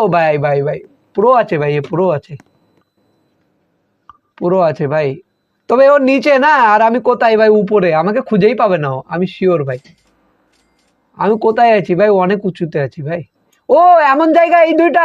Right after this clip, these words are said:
আরো দুইটা আছে না, ওইটা বালিশ হয়তো। যাই হোক,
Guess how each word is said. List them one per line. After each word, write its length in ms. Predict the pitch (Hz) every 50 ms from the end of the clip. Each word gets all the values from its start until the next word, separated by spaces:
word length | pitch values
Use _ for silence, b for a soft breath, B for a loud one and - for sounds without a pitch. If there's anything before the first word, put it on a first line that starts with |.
| 294 285
আরো 140 | 294 311 311
দুইটা 240 | 269 302 294 233 262
আছে 160 | 226 196 175 180
না, 100 | 175 196
ওইটা 180 | 196 196 185 214
বালিশ 420 | 180 165 165 170 180 202 208 185 147
হয়তো। 240 | 147 139 131 147 156 170 - _ _ _ _ _ _ _ _ _ _ _ _ _ _ _ _ _ _ _ _ _ _ _ _ _ _ _ -
যাই 200 | 147 170 160 151
হোক, 140 | 151 151